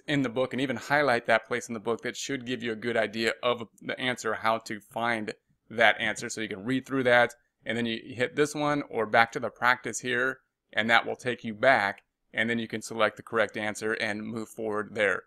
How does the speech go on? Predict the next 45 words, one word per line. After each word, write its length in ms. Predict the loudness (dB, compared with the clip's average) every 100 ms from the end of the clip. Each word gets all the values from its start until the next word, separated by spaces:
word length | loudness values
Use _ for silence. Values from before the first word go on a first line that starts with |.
| _ _ _ _ _ _ _ _ _
You 140 | 6 6
also 160 | 6
have 100 | 4
some 140 | 6 6
other 160 | 4
features 400 | 2 -4 -2 -2
you 80 | -4
can 160 | -6 -2
take 180 | -2
a 60 | 2
look 240 | 2 2 4
at 220 | 4 4
here. 260 | 0 0 0
Just 220 | -2 0
remember 300 | 2 2 4
that 260 | 6 6 6
as 200 | 6 6
you 80 | 4
go 220 | 2 2
through 160 | 0 -4
these 160 | -4
features, 380 | -4 -4 -4 -2
the 100 | -2
main 260 | 0 0 0
thing 200 | -2 0
you 80 |
need 240 | 2 2 0
to 80 | -2
do 340 | 2 2 0 -2
is 280 | -4 -6 -12
these 360 | -8 0 0 0
fifteen 340 | -4 -4 -6
questions 460 | -2 -2 -2 -6 -6
in 180 | -8 -6
order 260 | -2 -2 -4
to 160 | -8
get 360 | -6 -2 -2 -4 -10
the 200 | -6 -4
assignment 580 | 0 0 0 -2 -8 -12
correct. 440 | -4 -2 -2 _ _ -2
Once 200 | 0 0
you 120 | -2
leave 260 | 0 0 0
this 160 | -4
assignment 480 | -2 4 4 4 -2